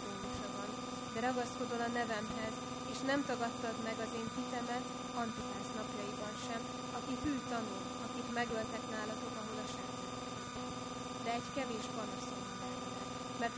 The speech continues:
vannak nálad olyanok, akik Bálám tanítását tartják, aki arra tanította Bálákot, hogy törbe csalja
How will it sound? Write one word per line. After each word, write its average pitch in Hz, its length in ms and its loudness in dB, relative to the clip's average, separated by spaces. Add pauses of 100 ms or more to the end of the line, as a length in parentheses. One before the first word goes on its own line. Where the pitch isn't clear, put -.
vannak 254 240 4 (100)
nálad 240 260 2 (120)
olyanok, 226 440 2
akik 226 280 -2
Bálám 214 400 0
tanítását - 760 -2
tartják, 214 420 -2 (360)
aki 247 160 0 (140)
arra 277 140 6 (100)
tanította 247 480 2 (120)
Bálákot, 233 600 0
hogy 247 120 0 (140)
törbe 240 300 2 (120)
csalja 214 280 0